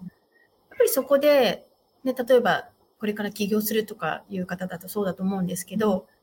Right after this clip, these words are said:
Speaker 1: 本当にしていいのかなとか、本当に私でいいのかなとか、
Speaker 2: うん。
Speaker 1: なんかできるのかなとか、
Speaker 2: うん。
Speaker 1: 自信がないとか、そういうところで絶対悩むと思うんですよね。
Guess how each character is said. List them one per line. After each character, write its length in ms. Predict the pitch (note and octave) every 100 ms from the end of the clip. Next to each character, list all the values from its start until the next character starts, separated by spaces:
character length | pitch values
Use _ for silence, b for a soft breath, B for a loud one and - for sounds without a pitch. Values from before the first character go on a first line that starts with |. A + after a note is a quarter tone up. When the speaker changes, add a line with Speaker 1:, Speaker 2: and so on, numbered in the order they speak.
| _
Speaker 1:
本 160 | D#4+ D#4+
当 100 | D#4
に 120 | D4+
し 80 | -
て 80 |
い 100 | B3
い 60 | B3+
の 100 | A3
か 140 | E3+
な 100 | F3
と 100 | F3+
か、 220 | - F#3 F3+
本 140 | D#4 D#4+
当 80 | D#4
に 100 | D4+
私 320 | C4+ B3+ G#3+
で 60 |
い 160 | G#3+ A3
い 20 |
の 140 | F3 F3
か 120 | E3+
な 140 | F3+
と 80 | -
か、 360 | - F#3+ E3+ -
Speaker 2:
う 20 |
ん。 140 | B B B B B B B
Speaker 1:
な 120 | -
ん 20 | F3
か 360 | E3 D#3 - -
で 100 | A3+
き 160 | F4
る 80 | G4+
の 120 | A3
か 120 | -
な 140 | E3 E3+
と 120 | E3+
か、 260 | - E3+ F3
Speaker 2:
う 60 |
ん。 60 | F#3 -
Speaker 1:
自 60 |
信 220 | A3 D4 D4+
が 100 | D4+
な 100 | D4+
い 80 | B3
と 80 | -
か、 100 | F3
そ 160 | A3
う 60 | A3+
い 120 | A3
う 120 | G#3+ - _ -
と 100 | A3+
こ 120 | A#3
ろ 100 | G3
で 160 | E3+
絶 180 | F#3 G#3
対 300 | C#4 C4+ B3 - _ _ _ _
悩 260 | A3+ A#3 C#4+
む 100 | A3+
と 80 | G3
思 160 | E3+ E3+
う 60 |
ん 20 |
で 80 | F3
す 100 | -
よ 120 | F#3
ね。 200 | A3+ D#4+